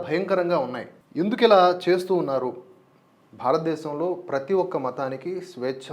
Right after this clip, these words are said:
ఉంది, ఓకేనా? అంతేకాదు రోడ్ల మీద ప్రార్థనలు చేసుకునేంత, రోడ్డుకి అడ్డంగా ప్రార్థనలు చేసుకునేంత స్వేచ్ఛ ఉంది. రోజుకి ఐదు సార్లు ప్రార్థనలు చేసుకునే స్వేచ్ఛ ఉంది. కానీ అంతేకాదు ఆ వీధుల్లో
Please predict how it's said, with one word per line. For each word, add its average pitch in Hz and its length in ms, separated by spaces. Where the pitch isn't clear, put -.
ఉంది, 117 180
ఓకేనా? 131 280
అంతేకాదు 165 400
రోడ్ల 175 360
మీద 180 140
ప్రార్థనలు 165 540
చేసుకునేంత, 160 600
రోడ్డుకి 156 360
అడ్డంగా 175 520
ప్రార్థనలు 156 480
చేసుకునేంత 143 500
స్వేచ్ఛ 139 300
ఉంది. 117 140
రోజుకి 175 320
ఐదు 165 200
సార్లు 175 320
ప్రార్థనలు 170 560
చేసుకునే 156 420
స్వేచ్ఛ 139 300
ఉంది. - 160
కానీ 165 220
అంతేకాదు 190 360
ఆ 117 60
వీధుల్లో 190 360